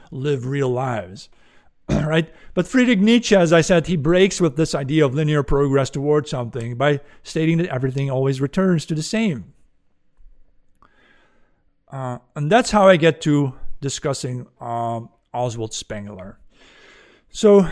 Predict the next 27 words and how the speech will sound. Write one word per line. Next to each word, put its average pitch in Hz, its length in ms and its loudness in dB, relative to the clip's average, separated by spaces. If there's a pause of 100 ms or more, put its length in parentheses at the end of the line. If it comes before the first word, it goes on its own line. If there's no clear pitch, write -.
(1200)
Oswald 220 400 2
Spengler 151 840 2 (540)
adopts 127 720 0
this 131 220 -4
idea 143 300 -2
of 123 120 -2
Nietzsche, 135 340 -4
of 117 160 -8
the 143 160 -10
eternal 143 320 -6
return. 123 480 -4 (400)
And 160 160 -8
Oswald 220 440 4
Spengler 160 800 4
applies 196 580 0
that 165 180 4
idea, 139 400 -2
the 127 80 -6
philosophical 190 640 -2
idea 143 340 0
of 127 120 -6
cyclical 139 400 -6
time, 110 500 -6 (640)
to 165 100 0
civilizations 135 920 -4
and 131 120 -8
history. 120 520 -4